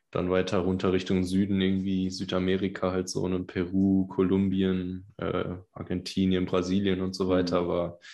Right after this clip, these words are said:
Speaker 1: keine Ahnung, hab ich mich jetzt auch noch nicht so festgelegt. Das werde ich auch relativ spontan entscheiden. Äh, wie ist es bei dir so? Hast du irgendwie schon einen Zeitplan oder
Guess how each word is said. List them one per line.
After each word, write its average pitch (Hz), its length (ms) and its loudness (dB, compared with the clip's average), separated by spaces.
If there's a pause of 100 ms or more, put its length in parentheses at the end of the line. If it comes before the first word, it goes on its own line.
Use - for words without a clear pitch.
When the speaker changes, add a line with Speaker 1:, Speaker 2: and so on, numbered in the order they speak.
(220)
Speaker 1:
keine 87 200 0
Ahnung, 87 220 2
hab 87 100 -2
ich - 140 -8
mich 92 100 0
jetzt 82 160 0
auch 85 100 2
noch 87 120 -2
nicht 90 120 -4
so 90 80 -2
festgelegt. 90 600 -2
Das - 380 -6 (300)
werde - 180 -4
ich - 100 -4
auch - 140 -2
relativ 90 380 0
spontan 87 460 -2
entscheiden. 92 680 -2 (500)
Äh, 85 300 0
wie 87 80 -2
ist 85 140 0
es 92 120 -2
bei 87 140 4
dir 92 180 4
so? 107 160 6
Hast 95 220 0
du 95 260 0
irgendwie 95 280 -2
schon 95 180 -2
einen 92 80 -2
Zeitplan 107 880 -2
oder 90 720 -2